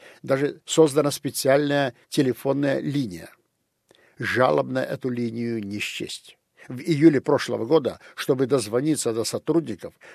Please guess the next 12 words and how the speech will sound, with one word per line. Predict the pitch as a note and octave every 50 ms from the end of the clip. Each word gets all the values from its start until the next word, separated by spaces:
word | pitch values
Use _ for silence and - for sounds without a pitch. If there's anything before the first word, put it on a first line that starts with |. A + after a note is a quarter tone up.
| - -
нужно | C#3 D3 C#3 B2 C3 B2+
было | B2+ C#3 B2+
потратить | - B2 A2 - C3+ C#3 C#3 - D3 A#2+ -
в | - -
среднем | - D3 D3+ D#3 D#3+ C#3 A#2 A2 G#2 F#2 E2 - _ _ _ _ _ _
двадцать | - A2 A#2 C3 C#3+ C#3+ - - C#3+ A#2 -
одну | - D3+ B2 A2 A#2 C#3 C#3
минуту | C3+ C3 A#2+ A2+ F2+ - - B2+
и | - - - A#2+
тридцать | - - - C#3+ - - - -
одну | - - A#2+ G2+ A2 A#2
секунду. | A2+ - B2+ - - A#2 E2 D#2 -